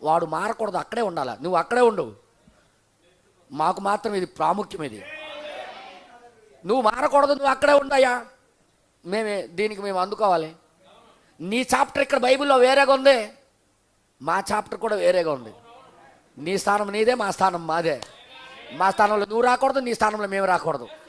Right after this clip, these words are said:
యేసు ప్రభుకి అదే ప్రశ్న వేశారు శిష్యులు, "ప్రభా, ఎందుకు నువ్వు ఉపమాన రీతిగా మాట్లాడుతున్నావు? డైరెక్ట్గా చెప్పవచ్చు కదా, నేనే ఆయనను, ఆయనే నేను" అని. ఎందుకు ఈ గొడవ అంటే ఆయన ఏమన్నాడు తెలుసా? "వాళ్ళు మారు మనసు పొందకుండా నిమిత్తం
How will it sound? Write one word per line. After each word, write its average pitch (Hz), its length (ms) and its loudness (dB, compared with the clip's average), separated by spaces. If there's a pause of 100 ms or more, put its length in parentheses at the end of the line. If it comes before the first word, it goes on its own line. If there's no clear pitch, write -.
(280)
యేసు 233 220 4
ప్రభుకి 233 240 4
అదే 226 140 8
ప్రశ్న 226 260 0
వేశారు 202 260 0
శిష్యులు, 180 400 -6 (360)
"ప్రభా, 302 280 8
ఎందుకు 320 300 8
నువ్వు 330 180 6
ఉపమాన 349 300 8
రీతిగా 330 200 4
మాట్లాడుతున్నావు? 277 640 4
డైరెక్ట్గా 359 340 2
చెప్పవచ్చు 330 440 8
కదా, 277 160 8
నేనే 277 320 6
ఆయనను, 294 460 6
ఆయనే 294 360 6
నేను" 269 380 0
అని. 190 140 -2 (440)
ఎందుకు 247 280 4
ఈ 330 40 2
గొడవ 294 240 6
అంటే 269 300 6
ఆయన 226 220 2
ఏమన్నాడు 262 220 2
తెలుసా? 202 420 -2
"వాళ్ళు 220 440 6
మారు 220 360 4
మనసు 233 300 -4
పొందకుండా 214 580 -6
నిమిత్తం 175 540 -8